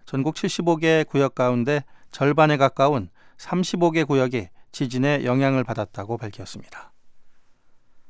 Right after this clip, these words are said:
최악의 지진 피해를 입은 네팔의 국제사회의 구조와 구호의 손길이 이어지고 있습니다. 미국을 비롯한 세계 각국에서 파견된 재난 대응팀은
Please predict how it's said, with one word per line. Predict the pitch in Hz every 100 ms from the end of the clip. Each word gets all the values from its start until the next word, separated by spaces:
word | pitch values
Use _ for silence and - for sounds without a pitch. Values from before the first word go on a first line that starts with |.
| - - -
최악의 | - 175 170 170 175 175
지진 | 165 156 170
피해를 | - 165 165 160
입은 | 156 175 185
네팔의 | 151 139 - 151 160 117
국제사회의 | - 131 147 156 147 151 170
구조와 | - - 143 151 151 151 160 160
구호의 | - 143 156 147
손길이 | 143 147 - 139 131
이어지고 | 127 135 120 117
있습니다. | 113 120 110 107 101 - - - - _ - -
미국을 | 135 147 165
비롯한 | 165 165 - 170 170 170
세계 | 180 160
각국에서 | 151 143 160 147 151 156
파견된 | 143 147 139 139 147 165
재난 | 151 143 147 147
대응팀은 | 135 135 135 147 156 104